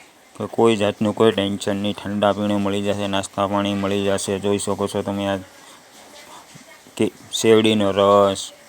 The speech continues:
બટેટા પૂંગળા, બાફેલી મકાઈ,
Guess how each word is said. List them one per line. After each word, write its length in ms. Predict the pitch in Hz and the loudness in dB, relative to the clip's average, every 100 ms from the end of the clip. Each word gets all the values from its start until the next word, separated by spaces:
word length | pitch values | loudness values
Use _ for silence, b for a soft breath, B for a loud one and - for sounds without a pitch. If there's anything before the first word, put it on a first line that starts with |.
| - - - - - - - | -20 -20 -20 -20 -20 -20 -8
બટેટા 460 | 110 107 110 101 101 | -4 2 2 4 2
પૂંગળા, 600 | 98 104 101 98 95 92 - _ - - 98 | 0 -2 2 2 2 -2 -10 _ -20 -14 -6
બાફેલી 480 | 104 - 101 98 98 | -6 -4 -4 -4 -6
મકાઈ, 560 | - 104 98 95 95 | 0 4 6 6 2